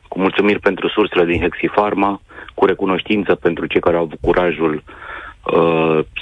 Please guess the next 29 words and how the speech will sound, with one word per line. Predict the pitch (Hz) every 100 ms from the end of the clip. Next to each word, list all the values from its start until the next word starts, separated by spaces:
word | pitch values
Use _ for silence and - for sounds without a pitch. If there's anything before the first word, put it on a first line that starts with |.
| -
să | 90
scoată | - 95 -
la | 90
iveală | 85 80 87
acest | 78 - 80
caz, | - 85 107 -
pentru | - 98 -
că | -
ei | 98 120 120
au | 104
salvat | 104 101 92 101 - - -
vieți. | 85 76 - -
Da, | - 117
noi | 101 110
am | 90 80
scris, | - 135 117
noi | 101
am | 104 98
confirmat, | 95 80 98 95 107 -
am | 95
căutat | 95 92 98
documentele, | 90 - 95 90 95
le-am | 92 87
verificat, | 92 90 95 90 87 90
am |
dus | 87 85 -
la | 92
analize, | 87 90 90 90 85 87 - _ _ _ _ - - -
laboratoare, | 92 87 101 87 107 101 98